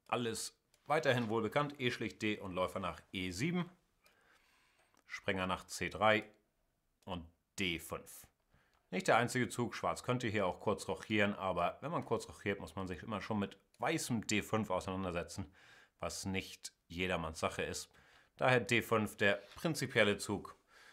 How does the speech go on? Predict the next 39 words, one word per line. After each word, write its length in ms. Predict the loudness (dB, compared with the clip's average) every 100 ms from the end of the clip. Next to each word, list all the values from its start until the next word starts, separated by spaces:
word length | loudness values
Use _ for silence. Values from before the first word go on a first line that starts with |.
| -20 -20 -6
versucht 400 | -2 0 -2 4
Weiß 300 | 6 6 4
einen 260 | 0 -2 0
isolierten 420 | -2 4 4 8
Bauern 220 | 8 8
auf 280 | 6 0 2
D 160 | 0 0
vier 200 | 0 -2
zu 120 | -2
verpassen. 520 | -2 0 0 -2 -8 -12 _ _ _ -20 -20 -20 _ -10
Der 220 | -6 -6 -10 _
Haken 440 | 2 6 6 2 0
an 80 |
der 100 | 0
Geschichte 360 | 0 0 -2 -2
ist, 160 | -2 -2
dass 100 | -2
Schwarz 380 | 2 2 2
noch 140 | -4 0
nicht 260 | -2 -2
kurz 260 | -2 -2 0
rochiert 380 | -8 -2 0 2
hat 160 | -2
und 80 | -2
hier 140 | -6 -6
ein 40 |
bisschen 200 | -6 -8
vorsichtig 400 | -4 -4 -4 -6
sein 160 | -6 -4
muss. 200 | -8 -10 -20 -20 -20 2
Aber 180 | 8 8
all 100 | 8
dies 240 | 4 4
ist 160 | 0 0
eine 340 | 0 0 -2
wohlbekannte 580 | 0 2 2 2 0 0
Theorievariante. 880 | -4 -4 -2 0 0 0 -2 -4 -6 -12 _ _ _ _ -20 _ _ _ _ _ _ _ _ _
Springer 420 | -8 -2 0 2
nach 240 | 0 -4